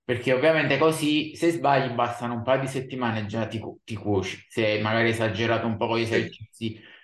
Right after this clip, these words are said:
Speaker 1: oppure con dove applicare il max effort può diventare molto delicato.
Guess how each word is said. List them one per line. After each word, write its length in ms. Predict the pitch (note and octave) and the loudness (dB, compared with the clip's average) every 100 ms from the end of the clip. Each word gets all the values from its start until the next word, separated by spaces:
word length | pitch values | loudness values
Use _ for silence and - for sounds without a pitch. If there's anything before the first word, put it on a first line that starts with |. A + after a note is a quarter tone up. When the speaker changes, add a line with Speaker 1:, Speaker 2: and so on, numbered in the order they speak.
| _ | _
Speaker 1:
oppure 500 | - A#2+ - A#2 A#2 | 0 0 0 0 2
con 420 | A#2 A#2 A#2+ A2+ A#2+ | 2 2 0 0 0
dove 260 | C3+ B2+ | 4 4
applicare 500 | A#2+ - B2 A#2 A2+ | 2 0 0 2 2
il 60 | A2+ | 2
max 360 | A#2 B2+ - | 0 -2 -4
effort 640 | A2+ G#2+ G#2 G#2+ G#2 - G2+ | -2 -2 -2 -2 -2 -2 -4
può 140 | A2 | -4
diventare 480 | G2+ G#2+ G2+ G2 G#2 | -2 -2 -2 -2 0
molto 400 | A2+ A#2 A2 G#2+ | 0 0 0 -2
delicato. 720 | G#2 G2+ G2 F2+ F2+ - - | -2 -2 -4 -4 -6 -8 -18